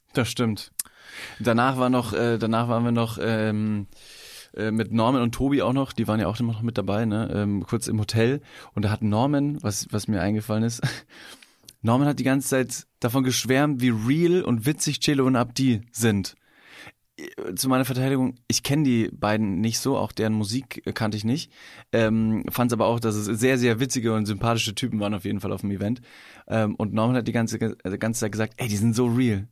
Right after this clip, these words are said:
So wie man die im Internet sieht, so in den Liedern, in den Videos, die sind einfach die ganze Zeit so. Und ist dann auch zu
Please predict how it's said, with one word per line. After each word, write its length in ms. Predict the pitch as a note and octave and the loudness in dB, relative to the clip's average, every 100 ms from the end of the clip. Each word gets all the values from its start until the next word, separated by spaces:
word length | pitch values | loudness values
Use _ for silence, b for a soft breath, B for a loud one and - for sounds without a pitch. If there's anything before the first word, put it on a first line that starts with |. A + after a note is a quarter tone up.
| _ - | _ -6
So 280 | A2+ D3 | -2 0
wie 60 | D#3 | 2
man 180 | D#3 C#3+ | 2 2
die 100 | C3+ | 0
im 80 | B2+ | 0
Internet 380 | D3 D3 C3 | 0 0 -2
sieht, 260 | A#2+ D3 E3 | -2 -2 -2
so 180 | - C3 | -2 -2
in 120 | A2+ | 2
den 100 | C3 | 2
Liedern, 300 | B2+ D#3 D#3 | 2 0 2
in 100 | C#3 | 2
den 120 | C3 A#2+ | 2 0
Videos, 480 | D3+ D#3 D#3 D3+ - B B B B B _ _ - | 0 0 0 -4 -10 B B B B B _ _ -4
die 100 | G#2+ | 0
sind 220 | A#2 F#3+ | 2 2
einfach 240 | A2+ A2+ G#2+ | 2 0 -2
die 140 | A2+ | 0
ganze 340 | D3+ F#3+ F3 | 2 2 0
Zeit 320 | D3+ G#3 A3+ A3 | 0 0 0 2
so. 280 | B2 A#2 A#2+ B B B B - | 0 0 -4 B B B B -2
Und 140 | B2+ | 0
ist 140 | C#3 - | 2 0
dann 140 | B2+ | 0
auch 260 | - D#3 D#3 | 2 2 0
zu 520 | - - E3 F3 | -4 0 2 2